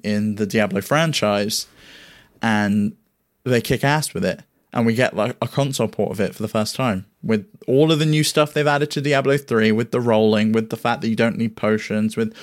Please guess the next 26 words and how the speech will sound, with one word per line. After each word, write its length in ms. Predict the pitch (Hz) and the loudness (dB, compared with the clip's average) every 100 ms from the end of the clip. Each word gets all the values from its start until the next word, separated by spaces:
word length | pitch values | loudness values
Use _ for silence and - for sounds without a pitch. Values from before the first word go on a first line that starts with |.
| - - | -20 -12
all 220 | - 123 | -2 0
of 80 | 131 | 2
the 80 | 127 | 0
changes 400 | - 127 123 110 | 0 -2 -2 -2
that 140 | 120 | -2
they 140 | 113 123 | -2 0
did 280 | 113 113 | 2 2
in 120 | 110 113 | 2 -2
the 60 | |
combat. 680 | 110 117 107 104 101 104 - - - - - _ _ _ _ | -2 -2 -2 -2 0 -2 -4 -12 -20 -20 -20 _ _ _ _
It 120 | - | 0
would 120 | 131 117 | 2 2
be 80 | |
great. 460 | 113 - 107 92 92 - | -2 0 0 0 -4 -4
I'd 180 | 113 113 | -4 0
l-, 140 | 117 123 | -2 0
essentially, 520 | - 156 135 123 110 | 0 0 0 0 0
Diablo 380 | 113 113 110 107 | 2 0 0 -2
two 260 | - 117 | 0 0
and 120 | 98 | 0
the 80 | 101 | -2
Diablo 400 | 95 101 95 104 | -2 -2 -2 -4
three 200 | - 107 | -2 -2
engine 440 | 95 98 95 95 - | 0 0 -2 -2 -2
would 160 | 107 | -2
be 240 | 110 104 | -2 -2